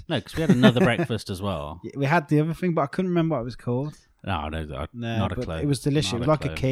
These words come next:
Speaker 2: keema. It was a chicken
Speaker 1: Yeah,
Speaker 2: keema, that,
Speaker 1: chicken
Speaker 2: 'cause it's in the
Speaker 1: keema,
Speaker 2: book,
Speaker 1: that's
Speaker 2: yeah.
Speaker 1: it. Yeah, yeah, yeah,
Speaker 2: It's in
Speaker 1: that's
Speaker 2: the
Speaker 1: the
Speaker 2: book
Speaker 1: one.
Speaker 2: with an egg on top and then, like, some crispy potatoes on top.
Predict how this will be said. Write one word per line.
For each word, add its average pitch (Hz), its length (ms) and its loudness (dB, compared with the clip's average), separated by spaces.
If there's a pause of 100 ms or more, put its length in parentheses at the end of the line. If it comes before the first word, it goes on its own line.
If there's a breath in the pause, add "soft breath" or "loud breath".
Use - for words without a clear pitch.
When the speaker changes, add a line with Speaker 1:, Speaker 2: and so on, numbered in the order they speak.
Speaker 2:
keema. 147 260 2
It 175 40 -2
was 151 160 -2
a 165 80 0
chicken 170 420 2
Speaker 1:
Yeah, 139 180 4
Speaker 2:
keema, 151 140 4
that, 143 140 0
Speaker 1:
chicken - 140 -8
Speaker 2:
'cause 143 80 -2
it's 143 160 -2
in 180 120 4
the 160 80 6
Speaker 1:
keema, 101 60 -2
Speaker 2:
book, 147 160 4
Speaker 1:
that's 101 200 -8
Speaker 2:
yeah. 127 220 -2
Speaker 1:
it. 135 60 -8
Yeah, 87 240 -6
yeah, 80 220 -8
yeah, - 100 -6
Speaker 2:
It's 147 100 -4
in 156 120 6
Speaker 1:
that's 120 100 2
Speaker 2:
the - 40 -8
Speaker 1:
the 123 60 0
Speaker 2:
book 127 140 0
Speaker 1:
one. - 100 -6
Speaker 2:
with 123 120 2
an 135 100 4
egg 139 160 2
on 123 100 0
top 98 340 -6
and 107 80 -4
then, 110 120 -2
like, 107 260 -2
some 110 200 -4
crispy - 360 -4
potatoes 117 760 -6
on 120 100 -8
top. - 200 -10